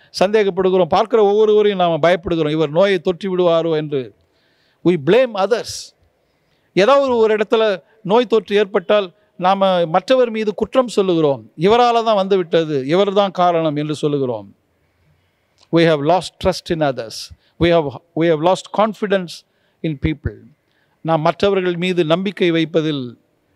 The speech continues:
குறைவுபட்டு போயிருக்கிறோம். மற்றவர்களை நாம் யாருமே நம்புவது இல்லை. ஒருவேளை நம்முடைய நலனுக்காக பிறரை குறை சொல்லுகிறவர்களாக மாறிவிட்டு இருக்கிறோம்.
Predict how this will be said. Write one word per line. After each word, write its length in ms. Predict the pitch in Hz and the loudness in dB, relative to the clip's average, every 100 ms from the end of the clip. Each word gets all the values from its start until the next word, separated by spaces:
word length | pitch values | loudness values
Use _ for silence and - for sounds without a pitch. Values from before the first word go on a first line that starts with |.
| _ _ _ _ _ _ _ _ _ _ - | _ _ _ _ _ _ _ _ _ _ -2
குறைவுபட்டு 420 | 175 190 175 165 151 135 | 2 2 0 -4 -6 -4
போயிருக்கிறோம். 540 | 147 135 117 123 104 | -2 -2 -4 -8 -6
மற்றவர்களை 640 | 117 147 180 175 165 151 139 | -6 0 0 2 0 -2 -6
நாம் 200 | 147 165 | -2 0
யாருமே 440 | 156 170 226 226 214 | 2 2 2 0 -2
நம்புவது 460 | 180 180 185 160 | -2 2 2 2
இல்லை. 440 | 143 135 120 104 123 _ _ _ _ _ _ _ _ _ _ | 0 -2 -4 -8 -20 _ _ _ _ _ _ _ _ _ _
ஒருவேளை 260 | - 180 175 | 0 2 2
நம்முடைய 300 | 196 220 214 | 2 2 2
நலனுக்காக 540 | 175 190 185 185 170 | 2 2 0 0 0
பிறரை 400 | 151 170 190 185 | 0 0 0 0
குறை 280 | 170 185 180 - | -2 -2 -2 0
சொல்லுகிறவர்களாக 880 | 160 156 143 139 135 135 127 127 107 _ _ _ | 0 0 0 0 0 -2 -2 -8 -14 _ _ _
மாறிவிட்டு 520 | 143 156 156 139 123 | -4 0 0 -2 -6
இருக்கிறோம். 420 | 123 110 113 85 | -8 -8 -12 -14